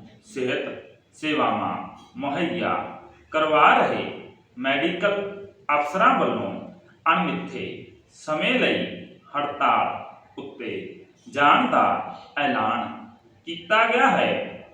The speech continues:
ਡੰਡੀ। ਇਹ ਹੜਤਾਲ ਪੰਜਾਬ ਭਰ ਦੇ ਡਾਕਟਰਾਂ ਵੱਲੋਂ ਪੀ ਐਮ ਐਸ ਏ ਐਸੋਸੀਏਸ਼ਨ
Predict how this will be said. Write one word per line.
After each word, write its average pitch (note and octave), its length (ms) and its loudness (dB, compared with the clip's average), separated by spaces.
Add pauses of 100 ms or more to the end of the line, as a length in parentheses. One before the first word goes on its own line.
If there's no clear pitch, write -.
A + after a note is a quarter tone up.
(100)
ਡੰਡੀ। - 560 -2 (580)
ਇਹ D3+ 500 -6
ਹੜਤਾਲ - 880 -4 (340)
ਪੰਜਾਬ D3 600 4
ਭਰ - 440 -2 (260)
ਦੇ - 480 -8 (340)
ਡਾਕਟਰਾਂ A3 840 0 (140)
ਵੱਲੋਂ - 560 -6 (1080)
ਪੀ G3 280 -2
ਐਮ A3+ 400 0 (280)
ਐਸ - 300 2
ਏ - 460 -6 (600)
ਐਸੋਸੀਏਸ਼ਨ - 1000 0